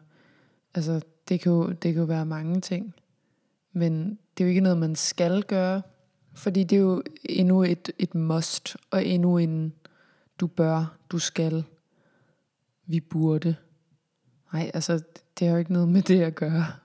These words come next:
overhovedet. Og det er jo ikke sådan en,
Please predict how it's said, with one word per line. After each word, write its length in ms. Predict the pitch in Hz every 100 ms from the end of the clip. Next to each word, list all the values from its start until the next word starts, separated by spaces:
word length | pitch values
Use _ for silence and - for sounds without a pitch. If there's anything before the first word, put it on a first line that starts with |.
| -
overhovedet. 640 | 180 170 160 160 160 175 180 - - _ _ _ _
Og 160 | - 175
det 60 | 180
er 60 |
jo 60 | 170
ikke 200 | 175 -
sådan 260 | - 175
en, 240 | 170 170